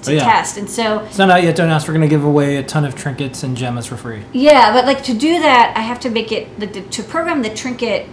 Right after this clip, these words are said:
Speaker 1: Classic, you know, the at A T Tiny eighty-five Trinket,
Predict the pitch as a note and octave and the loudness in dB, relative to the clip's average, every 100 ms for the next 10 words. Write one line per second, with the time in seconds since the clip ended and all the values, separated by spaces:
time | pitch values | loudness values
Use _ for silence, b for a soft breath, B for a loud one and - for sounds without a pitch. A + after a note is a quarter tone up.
0 | - - - - - G#3+ F3+ - B3 B3+ | -20 -20 -20 -20 -8 0 0 0 -4 -6
1 | - G3 E3 D#3+ - - F3+ D#3+ - - | -10 -10 -8 -10 -12 -10 -8 -8 -10 -14
2 | F#3 F#3 F#3 F3+ E3 E3 F3 D#3 D#3+ G3+ | -12 -12 -10 -10 -10 -10 -6 -4 -2 -6
3 | - - A#3 C#4 C#4+ | -10 -8 -6 -4 -6